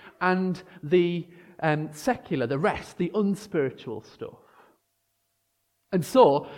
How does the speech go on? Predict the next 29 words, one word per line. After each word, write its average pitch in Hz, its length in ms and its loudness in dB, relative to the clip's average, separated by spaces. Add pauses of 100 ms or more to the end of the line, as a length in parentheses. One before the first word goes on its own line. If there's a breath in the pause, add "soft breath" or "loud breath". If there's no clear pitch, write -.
(120 loud breath)
because 269 440 0
of 185 100 -2
this, 147 180 0
we 180 80 -2
try 202 240 -2
to 202 140 -4
cram 240 500 -6
our 247 220 4
lives 139 420 2 (220 loud breath)
as - 220 -6
full 247 540 4 (140 loud breath)
as 165 220 -2
we 190 100 -4
can 180 400 -4 (160 loud breath)
of 151 160 -2
this 180 280 0 (200 loud breath)
so-called 208 580 2
Christian 190 600 -6
spiritual 240 600 -2
stuff. - 640 -16 (540 loud breath)
And 202 120 -6
in 277 140 -6
the 381 160 0
end, 120 300 -8
we 165 100 -8
just 220 220 -8
end 147 100 -8
up 131 100 -10
overwhelmed. 123 800 -6